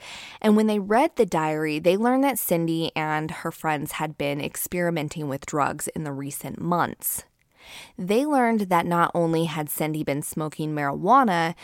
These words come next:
but she had also been dabbling in using ecstasy. With this information in hand, authorities started to wonder if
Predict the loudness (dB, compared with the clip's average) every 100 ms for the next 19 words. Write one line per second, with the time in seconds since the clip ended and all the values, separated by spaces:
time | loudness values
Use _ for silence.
0 | -20 -6 -4 0 0 2 2 2 0 2
1 | 2 4 4 4 2 2 0 -2 -4 -6
2 | -6 -6 -6 -4 0 2 2 2 0 0
3 | -2 -4 -8 -6 -8 -8 -8 -10 -16 _
4 | _ _ -20 -18 -18 -8 0 2 2 0
5 | 0 2 2 0 0 0 0 0 -2 -2
6 | -2 -2 0 0 -2 -2 -2 -4 -6 -6
7 | -4 -4 -4 -6